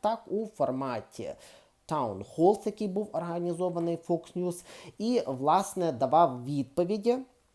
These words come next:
на запитання цих виборців, так, і на запитання, які ставили ведучі. І ми, власне, зараз проговоримо, які були основні тези Десантіса,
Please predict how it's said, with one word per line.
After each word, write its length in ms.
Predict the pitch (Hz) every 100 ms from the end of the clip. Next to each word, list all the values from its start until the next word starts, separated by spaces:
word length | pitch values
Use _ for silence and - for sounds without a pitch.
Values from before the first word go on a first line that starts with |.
| _ _ - -
на 400 | 135 151 170 165 135
запитання 1080 | 135 151 147 - 143 113 107 107 101 - - _ _ -
цих 340 | - 101 -
виборців, 680 | - 214 370 294 240 - 190 -
так, 260 | 226 226 -
і 140 | 117
на 320 | 113 110 104
запитання, 880 | 101 110 - - 107 98 95 95 90 87 98
які 360 | 98 - - 78 76 82 _ _ _ 107 - _ _ -
ставили 580 | - - 135 117 107
ведучі. 600 | 113 175 208 302 - 269 262 - - - -
І 300 | 269 285 285
ми, 320 | 214 185 220
власне, 920 | 190 131 156 151 - 135 123 117 110 104
зараз 520 | 147 170 170 - - _
проговоримо, 840 | - 156 151 143 127 117 151 135 147
які 260 | 156 -
були 220 | 113 107 107
основні 460 | - - 101 120
тези 340 | 147 294 320 220
Десантіса, 880 | 202 190 202 185 180 165 - 165